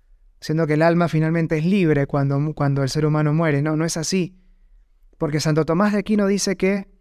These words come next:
el alma que contempla a Dios antes del juicio final y la resurrección de los cuerpos, el alma que contempla a Dios, si bien ya es feliz, espera todavía la resurrección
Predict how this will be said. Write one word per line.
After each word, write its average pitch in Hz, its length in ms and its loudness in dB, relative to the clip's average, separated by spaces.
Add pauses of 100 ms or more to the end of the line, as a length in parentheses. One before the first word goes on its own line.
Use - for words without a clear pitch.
(460)
el 160 140 -2
alma 190 260 4
que 151 80 -2
contempla 180 680 2
a 170 40 4
Dios 180 500 0 (440)
antes 165 320 0
del 147 100 0
juicio 160 300 -2
final 165 300 0
y 156 40 2
la 143 100 2
resurrección 143 460 -2
de 165 80 2
los 151 120 -4
cuerpos, 196 500 -2 (320)
el 160 100 -2
alma 214 180 4
que 190 120 0
contempla 180 640 0
a 160 40 2
Dios, 170 260 2
si 160 120 -4
bien 180 200 0
ya 190 100 -2
es 185 60 -8
feliz, 190 520 -2 (880)
espera 165 480 2
todavía 156 380 2
la 170 160 4
resurrección 160 880 -2